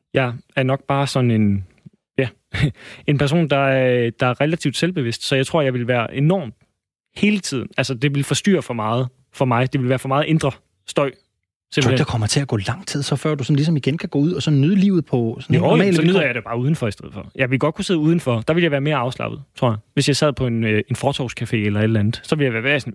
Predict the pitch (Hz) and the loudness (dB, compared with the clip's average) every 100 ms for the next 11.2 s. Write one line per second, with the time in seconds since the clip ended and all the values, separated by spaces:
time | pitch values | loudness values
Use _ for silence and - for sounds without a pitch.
0 | - 165 135 110 104 104 107 104 - 120 | -2 -2 -2 -2 -2 -4 -4 -4 -2 2
1 | 175 233 175 214 214 - 139 135 117 - | 2 2 2 2 2 2 0 0 0 -2
2 | 127 127 113 117 175 165 131 120 127 147 | -4 -2 -2 -2 -2 -2 -2 0 0 0
3 | 131 165 139 120 117 147 135 - 175 - | 0 2 2 2 0 -2 -2 -2 -4 -4
4 | 147 147 196 185 165 - 143 117 117 120 | -4 -2 -2 0 -2 0 -2 0 0 0
5 | 120 123 123 151 _ - 110 123 127 131 | 0 0 0 -2 _ -2 0 0 0 0
6 | 135 143 127 127 143 143 131 131 151 160 | 2 0 0 0 0 0 0 0 2 2
7 | 117 123 135 160 113 107 110 104 123 113 | 0 0 2 2 2 0 -2 -2 -2 -2
8 | 113 139 113 123 113 110 107 107 104 110 | -2 -2 -2 0 0 0 0 0 -2 -2
9 | - 113 123 135 139 120 139 151 117 110 | -4 -4 0 2 2 0 0 0 0 2
10 | 101 101 107 113 165 190 - - 156 151 | 2 2 2 2 0 -2 -8 -2 0 2
11 | 143 160 | 0 -2